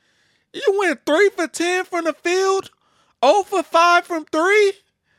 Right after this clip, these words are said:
What am I supposed to do with that? Man,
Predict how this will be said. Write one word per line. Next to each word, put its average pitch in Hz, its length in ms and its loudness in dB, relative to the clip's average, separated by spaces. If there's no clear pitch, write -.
What 415 200 -2
am 427 140 -2
I 392 120 2
supposed 427 260 -4
to 415 120 -2
do 427 220 2
with 440 140 0
that? 427 720 0
Man, 392 840 -2